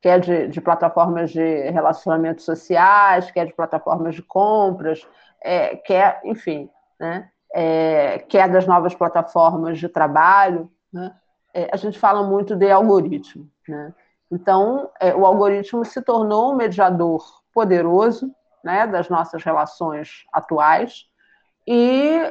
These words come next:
é, no âmbito das ciências humanas e sociais, a gente faz uma espécie de constatação, mas pensa pouco, é, o que são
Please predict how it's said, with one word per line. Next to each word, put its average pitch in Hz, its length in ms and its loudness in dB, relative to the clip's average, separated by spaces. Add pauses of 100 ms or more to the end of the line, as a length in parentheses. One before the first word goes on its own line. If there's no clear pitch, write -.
(100)
é, 202 600 4 (360)
no 269 500 0
âmbito 196 440 0
das 202 220 -2
ciências 190 400 -4
humanas 175 440 -4
e 170 60 -8
sociais, 190 960 0
a 196 160 4
gente 214 460 -6 (240)
faz 214 260 2
uma 240 140 -2
espécie 233 360 -4
de 226 100 -8
constatação, 269 1080 -2 (600)
mas 196 460 -2
pensa 277 400 -2
pouco, 220 760 -2 (300)
é, 156 380 -4 (420)
o 196 160 -8
que 269 220 -6
são 285 600 0